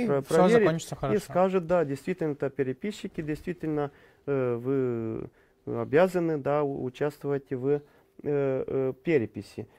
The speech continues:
Speaker 2: Э, ну, я думаю, как ещё нужно, важно у-, э, учесть, э, что если кто-то, да, с другими целями, конечно, его мало будет, э, ну, это слишком мало информации или какой-то полезной, что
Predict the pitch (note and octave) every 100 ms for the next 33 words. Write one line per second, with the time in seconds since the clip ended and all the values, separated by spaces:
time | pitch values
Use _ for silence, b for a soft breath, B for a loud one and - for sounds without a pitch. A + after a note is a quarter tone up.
0 | b - B2+ A#2+ A2+ C3+ F#3+ A#3 A#3 A3+
1 | G#3+ G#3 G3 F#3 E3 F3+ G3 F3+ F3 E3
2 | - b b b - F3 E3+ F#3+ F#3 -
3 | G#3+ F3 E3 C3+ B2+ B2+ C#3+ A#2 A#2+ B2
4 | - A#2+ A2+ A2 - - C3 - A#3+ -
5 | - _ _ _ - C#3 B2 - D3 C#3+
6 | b b b F3 G3+ F#3+ - F#3+ F#3+ D#3
7 | D3 C#3+ C3+ D3+ E3+ D#3 - E3 B2+ A2+
8 | A2 A2 D3 F#3 G#3+ - F#3+ F3+ F3 E3+
9 | D#3+ E3+ F3 D#3+ D3+ C#3 D3 C#3 C3+ -
10 | C3+ B2+ B2 B2 b b b b - F3+
11 | F3 E3 D#3 - F3+ - E3 D#3 D#3+ D#3
12 | D3 C#3 b b - C#3+ - C#3 D#3 E3+
13 | - D3 C3+ C3 C#3 - C#3 C3 - C3
14 | D3+ D3+ C#3 B2+ - C3+